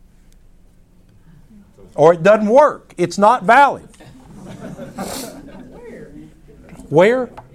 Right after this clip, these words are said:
I'm just telling you. You did. You. I, I'm just. I'm just telling you. You grew up in Alabama. I'm just telling you. Or are you from? Well, you go lower Alabama, lower Middle Tennessee. You can find a lot of things, baby.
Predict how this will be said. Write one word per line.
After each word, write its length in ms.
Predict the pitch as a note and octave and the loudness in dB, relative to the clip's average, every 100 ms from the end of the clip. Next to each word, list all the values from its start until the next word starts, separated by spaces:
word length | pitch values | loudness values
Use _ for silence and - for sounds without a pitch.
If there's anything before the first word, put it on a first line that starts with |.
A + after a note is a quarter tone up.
| G#4+ G#4+ - - - - | -20 -20 -20 -20 -20 -10
I'm 140 | G#3+ | -10
just 300 | G#3+ A#3+ - | -8 -14 -14
telling 360 | - A#3 G#3+ A2+ | -10 -8 -8 -10
you. 180 | A#2 D3 - - | -12 -14 -18 -8
You 160 | F#3 D4+ | -4 0
did. 100 | C4 C4+ A3+ - - - G3 | 0 -2 -4 -4 -6 -2 2
You. 140 | B3 D#4+ | 4 2
I, 840 | - - - - G#3 - F4+ - - | 0 -10 -12 -4 -4 -2 -8 -8 0
I'm 180 | B3+ F4 | 2 4
just. 240 | D#4 - - A#3 B3+ C#4+ | 2 0 -8 -12 -4 2
I'm 220 | D#4 E4 | 2 2
just 240 | D4+ - | 0 2
telling 220 | B3+ A#3+ | 0 2
you. 160 | G3 G3+ G#3 | 0 -2 0
You 160 | D#4 F#4 | 2 4
grew 220 | F4 E4 | 4 4
up 160 | C#4 A3+ | 4 2
in 140 | F#3 | 0
Alabama. 480 | F3 D#3+ C#3+ F3+ - | 0 0 0 -2 0
I'm 140 | A3 | -2
just 240 | D#4 C#4+ - | -2 -4 -4
telling 320 | C#4 A#3+ A3 | -2 0 -2
you. 80 | G#3+ F#3+ G#3+ G#3 F#3+ F#3+ F#3 | -4 -8 -12 -12 -12 -12 -12
Or 60 | - | -4
are 360 | G#3+ B3 C#4+ | 0 2 2
you 100 | C#4 | 2
from? 240 | G#3+ A3 G3 | 0 2 4
Well, 500 | G#3 F#3 - E3 - - - | 4 4 -2 -16 -16 -18 -6
you 160 | G3+ | -4
go 180 | A#3+ C4 | 2 2
lower 340 | A3 A3 A#3+ A3 | 4 4 4 2
Alabama, 500 | G#3 F3 F3 E3+ D3 | 0 0 -2 0 0
lower 300 | D3+ F#3 F3 | 2 2 0
Middle 240 | F3 E3 | 0 0
Tennessee. 400 | D#3 C#3+ - C3 | 0 -2 -2 -2
You 160 | B2 C#3 | -2 -6
can 80 | |
find 260 | B2+ G#2+ F#2 | -4 -4 -2
a 60 | F2+ | -4
lot 420 | G2+ B2 C3+ C#3+ | 0 0 0 -2
of 80 | C#3+ | -2
things, 280 | B2+ G#2 | -4 -4
baby. 320 | F#2+ F2 E2+ | -6 -8 -8